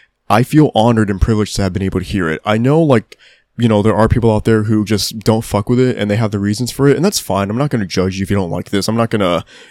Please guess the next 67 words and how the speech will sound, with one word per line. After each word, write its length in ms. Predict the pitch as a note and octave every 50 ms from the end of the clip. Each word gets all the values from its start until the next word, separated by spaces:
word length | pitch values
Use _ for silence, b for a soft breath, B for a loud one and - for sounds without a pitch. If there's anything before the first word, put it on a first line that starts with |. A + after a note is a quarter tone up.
| B G2
be 140 | G2+ A2 G#2+
all 100 | G#2 G2+
like, 180 | G2 G#2 G2+ - -
"Oh, 220 | C3 B2+ B2 B2
you, 160 | A#2 A#2 A#2 - -
you, 320 | B2 A#2+ A2+ A#2 A#2 A2
how 160 | A#2+ B2+ C3 B2+
can 120 | - C#3
you 80 | B2+ B2
not 200 | B2 B2 A#2 A2+
like 220 | A#2 A2 G#2 -
this?" 200 | A2 G2+ F2+ -
Like, 240 | - G2+ G2 - - B B B
no, 220 | B F3 F#3 D3 C#3+
I 80 | F#3
get 220 | G#3 F#3 G3+ E3 -
why 80 | G#2
you 100 | G2 F#2+
don't 160 | - E2 B1 B1
like 220 | D2+ G2 A2+ -
it, 120 | C3+ -
and 120 | - A#2 C3+
that's 160 | C#3+ - -
fine. 420 | - C3 C#3+ C3 F2 E2 E2+ - - b b b b b
I 80 | - A2+
don't 180 | A#2+ C3 A#2+ A2
agree 220 | F#2+ - C#3+ G3
with 160 | G3+ E3+ B2+
it, 180 | B2+ C3 - _ _
but 260 | - A#2 A#2 A2 - _ _ _ _ _ _ _
it's 180 | B2+ B2+ - C3+
okay. 340 | B2 - - C#3+ C#3+ A#2 G2
Like, 220 | F#2+ F#2+ G2 -
you 60 | G#2+
know, 260 | G2+ F#2+ F#2+ F#2 F2 - _ _ -
you, 240 | G#2+ G#2+ G#2+ A2+ -
you 160 | - A#2+ C3
do 140 | C#3 D#3+ D3+
you, 180 | C3 C3+ C#3+ C#3+
man, 220 | C#3+ C#3 C3+ B2+
I'll 100 | A#2+ A#2+
do 140 | B2 B2+ B2
me. 180 | C#3 D#3 C3+
We'll 160 | G#2+ F#2 G2+ G2+
rock 240 | G#2 A2+ A#2+ -
like 140 | G2 F2 -
that, 160 | - - C2+
and 80 | E2 F#2
it's, 260 | G#2 - - - - -
it's 180 | - - - - - _ _ _ _ _
cool, 400 | - - - D#3+ A#2+ G#2 - -
you 80 | - F#2+
know? 240 | F#2+ G2+ A2 A2+ - b b b b b b b b b b b _ _ - - _ _ _ _ _ - - -
Shit 260 | A#2+ - - D3+ D3 -
would 140 | C3+ B2+
be 80 | A#2+ A2+
boring 300 | F#2+ G#2 G#2 G#2 G#2 G2
if 100 | F#2+ -
we 60 | G#2
all 100 | G2+ G2
had 100 | A2+ G#2
the 80 | - -
same 200 | - A2 G#2 G2+
opinions 420 | F#2+ - A2 G2 G2 G2+ F#2+ G2
on 100 | G2 F#2+
stuff 300 | - - - G2+ F#2+ -
anyways. 580 | G2 G2+ G2 G2 G2 G2 G2 G2 F#2+ F2+ -